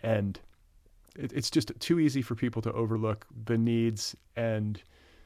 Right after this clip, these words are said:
vulnerabilities of disabled people. Th-, I think of the pandemic in particular.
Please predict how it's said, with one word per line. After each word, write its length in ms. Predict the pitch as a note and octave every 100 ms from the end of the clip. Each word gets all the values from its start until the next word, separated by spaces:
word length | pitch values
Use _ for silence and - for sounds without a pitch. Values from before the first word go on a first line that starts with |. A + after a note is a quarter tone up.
| -
vulnerabilities 800 | A2+ A#2+ A#2 A2 A2 A2 A2 G#2+
of 120 | A2+ G2+
disabled 460 | G#2+ A2 G#2+ G#2+
people. 380 | - G#2 - F#2+
Th-, 160 | - G#2+
I 60 |
think 180 | G#2 B2
of 60 | A2+
the 80 |
pandemic 580 | G#2+ B2 A2 A2+ A2 G2+
in 100 | G2+
particular. 640 | - - A2 - G#2 G#2+